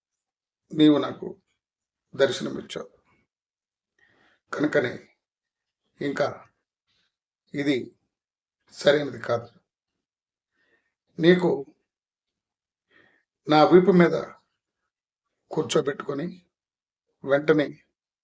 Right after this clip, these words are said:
రాముని దగ్గరకు తీసుకువెళ్తాను అని హనుమంతుడు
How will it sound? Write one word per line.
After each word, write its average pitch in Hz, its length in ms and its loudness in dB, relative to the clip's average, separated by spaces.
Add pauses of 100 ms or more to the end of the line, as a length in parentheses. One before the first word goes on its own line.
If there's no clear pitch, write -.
(380)
రాముని 147 360 -2
దగ్గరకు 135 440 -8
తీసుకువెళ్తాను - 800 -12 (1600)
అని 160 480 -2 (1120)
హనుమంతుడు 143 800 -8